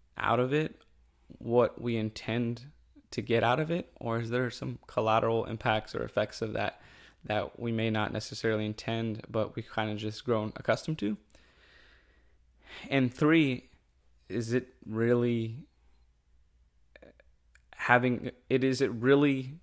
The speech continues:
keeping us more socially connected or not? Um, and I think that's a big question, and it, let, we'll, we'll get into it and talk about some, some questions for you to reflect upon and,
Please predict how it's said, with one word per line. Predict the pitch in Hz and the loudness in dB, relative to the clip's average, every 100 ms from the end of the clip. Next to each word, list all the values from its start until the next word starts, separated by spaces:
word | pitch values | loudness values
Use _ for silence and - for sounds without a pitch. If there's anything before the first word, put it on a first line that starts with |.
| _ _ _ - | _ _ _ -4
keeping | 135 123 | -2 0
us | 117 - | -2 -2
more | 120 120 | -2 0
socially | - 127 135 131 | 0 0 0 -4
connected | - 135 135 - 139 - | -2 -2 -2 -2 -4 -4
or | - 101 | -8 -6
not? | 82 85 - - _ - - - _ - | -4 -6 -8 -20 _ -20 -20 -20 _ -10
Um, | - 50 65 - - | -8 -8 -10 -16 -14
and | - 104 | -8 -4
I | 90 | -4
think | 107 | -4
that's | 107 - | -4 -4
a | 156 | -8
big | 131 131 | -2 -4
question, | - 113 107 - 117 120 - | 2 2 2 -4 -6 -6 -6
and | 113 107 | -6 -6
it, | - - _ _ _ _ _ _ _ _ _ _ | -8 -16 _ _ _ _ _ _ _ _ _ _
let, | 64 98 - | -10 -8 -8
we'll, | - 120 139 139 | -10 -10 -10 -10
we'll | 120 | -6
get | 120 | -4
into | 123 - | -4 -4
it | 120 | -4
and | 113 - - | -6 -10 -6
talk | 117 113 | -4 -2
about | 113 | -2
some, | - 120 - | -2 -8 -10
some | - 117 | -10 -10
questions | - 113 - 117 - | -2 -4 -2 -8 -8
for | - | -6
you | 123 | -6
to | 135 | -6
reflect | 120 - 120 - | -6 -4 -4 -6
upon | - 123 | -8 -6
and, | 117 | -6